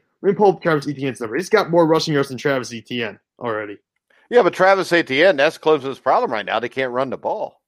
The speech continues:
Speaker 1: Yeah.
Speaker 2: And
Speaker 1: I,
Speaker 2: right
Speaker 1: I,
Speaker 2: now, that's what's gonna knock Clemson out of this thing before it's do-, over, said and done with, because Trevor Lawrence is really good. But, you know, even Joe Burrow needed Hilaire last year running the ball to be able to loosen th-,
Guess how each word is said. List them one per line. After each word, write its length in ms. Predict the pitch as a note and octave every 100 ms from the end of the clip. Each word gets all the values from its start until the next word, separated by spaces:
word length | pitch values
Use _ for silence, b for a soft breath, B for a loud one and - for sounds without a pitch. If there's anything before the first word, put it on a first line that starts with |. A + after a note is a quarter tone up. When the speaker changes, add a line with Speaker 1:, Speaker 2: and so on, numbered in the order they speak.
| _ _ _ -
Speaker 1:
Yeah. 260 | D3+ B2+ - _ _ _ _ -
Speaker 2:
And 80 | C#3
Speaker 1:
I, 220 | C#3 D#3+
Speaker 2:
right 100 | A3 E3+
Speaker 1:
I, 40 | A#3
Speaker 2:
now, 220 | D3+ G#2 -
that's 200 | F3+ G#3
what's 200 | C4 A3+
gonna 160 | G#3+ G3+
knock 320 | F#3+ F#3+ -
Clemson 320 | F#3 F3 D3+
out 180 | D3+ B3
of 60 | F#3
this 160 | C#3
thing 240 | - B2+ A2+
before 300 | G#2 B2+ A2
it's 120 | -
do-, 140 | A#2+
over, 560 | B2 C3 B2 A#2+ A2 G#2
said 260 | - D3
and 100 | A2+ G2+
done 260 | E3 A#3
with, 240 | A#2+ G#2 -
because 340 | A#2 B2 A#2+ _ b b b
Trevor 240 | - F#3+ D#3+
Lawrence 280 | G3 G3+
is 140 | D3+ G2+
really 260 | B2+ F#3
good. 360 | G3+ A2+ G#2 G#3 _ _ _ _ _ _ A2
But, 360 | D3 D#3 D#3 - -
you 100 | D#3
know, 180 | F3 F3+
even 240 | A3+ A3 G#3+
Joe 240 | G3+ G#3+
Burrow 460 | D#3 G3+ B3 E3+ C3+
needed 320 | B2+ C#3 B2+
Hilaire 480 | C3 C3 D3 G3+ C#3
last 360 | A#2 A2+ -
year 140 | C#3 B2+
running 340 | A#2+ C3 A#2+
the 60 | G#2
ball 460 | G#2+ F#3+ F3+ C#3+
to 60 | B2
be 120 | A2+
able 140 | C3 A#2+
to 60 |
loosen 360 | A#2+ C3 B2
th-, 100 | B2